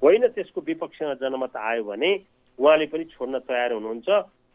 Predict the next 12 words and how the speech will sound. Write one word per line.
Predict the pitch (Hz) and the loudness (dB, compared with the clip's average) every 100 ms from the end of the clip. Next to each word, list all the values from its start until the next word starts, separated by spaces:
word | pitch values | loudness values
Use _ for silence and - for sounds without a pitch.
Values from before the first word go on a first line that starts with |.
| _ | _
अर्को | 180 190 220 | 2 2 2
एउटा, | 196 170 175 170 165 | 2 2 2 4 2
अ, | - _ _ _ _ 131 123 123 | -2 _ _ _ _ -2 2 2
सुरक्षित | 113 - 196 190 202 190 | 0 4 4 4 -4 -4
अवतरण | 156 156 151 151 143 | -2 -2 -2 -4 -4
भनेको | 113 127 131 147 | -6 -6 -6 -4
अथवा | 139 - 139 | -4 -2 -2
बहिर्गमन | 123 139 147 139 135 | 2 4 2 0 -4
भनेको, | 131 110 127 120 139 143 - _ _ - | -4 -4 -6 -4 -4 -4 -8 _ _ -4
अ, | 113 | -4
त्यो | 113 190 175 | 0 2 2
हो, | 135 | 2